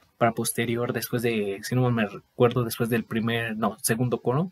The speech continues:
llegamos a bajar la intensidad, la cual podemos apreciar cómo todo va bajando para regresar con un solo que le da fin a esta pieza,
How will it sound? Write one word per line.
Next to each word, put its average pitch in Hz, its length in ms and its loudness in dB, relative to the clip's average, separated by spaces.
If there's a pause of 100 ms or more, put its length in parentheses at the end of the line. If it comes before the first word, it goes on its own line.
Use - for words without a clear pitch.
(960)
llegamos 120 440 2
a 120 40 2
bajar 113 260 2
la 117 80 0
intensidad, 107 640 -4 (640)
la 120 120 -6
cual 120 180 -4
podemos 123 320 -2
apreciar 110 500 -8
cómo 113 420 -6 (120)
todo 123 260 2
va 113 140 -2
bajando 104 520 -8 (540)
para 107 280 2
regresar 110 520 -2
con 123 160 0
un 113 100 0
solo 113 300 -2
que 107 100 -2
le 101 120 2
da 117 120 0
fin 113 200 0
a 101 40 -4
esta - 240 -4
pieza, - 440 -4